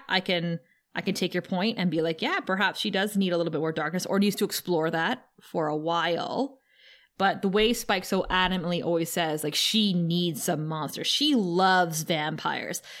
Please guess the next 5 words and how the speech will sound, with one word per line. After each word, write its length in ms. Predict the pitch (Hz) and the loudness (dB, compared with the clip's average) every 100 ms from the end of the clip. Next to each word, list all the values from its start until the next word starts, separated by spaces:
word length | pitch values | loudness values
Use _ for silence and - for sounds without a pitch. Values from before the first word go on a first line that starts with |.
| - - | -12 2
No, 380 | 220 247 247 | 4 6 6
Spike. 680 | 240 - 165 160 160 - - | 4 0 0 0 0 -2 -6
<laughs> 60 | 196 - _ _ _ _ - - 254 | -6 -14 _ _ _ _ -18 -12 -6
You 200 | 202 208 | 2 4
wish. 520 | 180 180 - - - | 4 0 0 0 0